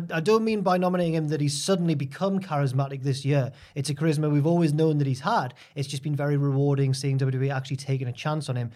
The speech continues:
and he's paid off their faith in spades. Um, the driving force, he, Sami's been the driving force behind one, uh, not one, but two of the most raucous crowd reactions we've seen, not just this year, but in years, both coming within the past six months. Montreal for Elimination Chamber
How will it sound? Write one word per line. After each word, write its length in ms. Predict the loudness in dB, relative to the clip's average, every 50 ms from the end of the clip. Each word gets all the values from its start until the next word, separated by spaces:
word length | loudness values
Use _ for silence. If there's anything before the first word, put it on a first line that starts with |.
| -16 _ _
and 140 | -2 0
he's 140 | 0 0 -2
paid 280 | -6 -6 -6 -4 0 0
off 180 | 0 0 0
their 140 | -2 -4 -4
faith 380 | -4 -2 -4 -2 -2 -2 -2 -4
in 120 | -6 -6
spades. 680 | -6 -8 -8 -4 -2 0 0 2 0 -2 -4 -8 -16 -20 _ _ _ -20 -20 _ _ _ _
Um, 340 | -8 -6 -6 -4 -6 -6 -6 -6
the 80 | -6
driving 420 | -4 0 2 2 4 4 2 2 -2
force, 500 | -2 0 0 2 2 2 0 -2 -6 -10 -16 _ _
he, 140 | -6 -6 -4
Sami's 340 | -4 -2 -2 0 0 0 0
been 80 | 0 0
the 60 | 0
driving 200 | 0 -2 -2 -2
force 120 | -2 -4 -6
behind 280 | -6 -6 -6 -6 -6 -6 -12 _ _ _ _
one, 480 | -6 -4 0 0 2 0 0 -2 -4 -8 -10 -8 -6
uh, 240 | -4 -4 -4 -4 -4
not 220 | -2 0 0 0 0
one, 220 | 0 0 2 2 0
but 220 | -2 -4 -6 -8
two 360 | -12 -8 -6 -4 -4 -4 -4
of 140 | -4 -6 -6
the 40 | -4
most 220 | -4 -4 -4 -4 -4 -6
raucous 420 | -4 -2 -2 -2 -2 -4 -6 -10 -8
crowd 280 | -8 -4 -4 -4 -4
reactions 400 | -4 -4 -4 -6 -6 -6 -6 -4
we've 140 | -4 -4 -4
seen, 380 | -4 -4 -2 0 0 -2 -2 -6 -12 _
not 180 | -6 -4 -4 -4
just 180 | -6 -10 -10 -8
this 220 | -8 -8 -8 -8 -8
year, 180 | -8 -8 -8 -10 -14 _
but 160 | -14 -14 -10 -4
in 220 | -2 0 0 0 0
years, 500 | -2 -2 0 0 0 0 0 -2 -4 -8 -14 _ _ _ _
both 260 | -2 -2 -2 -2 -2
coming 240 | -4 -4 -2 0 2
within 180 | 2 2 2 0
the 60 | -2
past 240 | -2 -4 -4 -4 -4
six 200 | -6 -8 -10 -6 -6
months. 200 | -6 -6 -6 -2
Montreal 640 | 0 0 0 0 0 0 2 2 4 4 2 2 0
for 120 | -2 -2
Elimination 400 | 0 0 0 0 -2 -2 -4 -6
Chamber 320 | -6 -4 -4 -4 -4 -6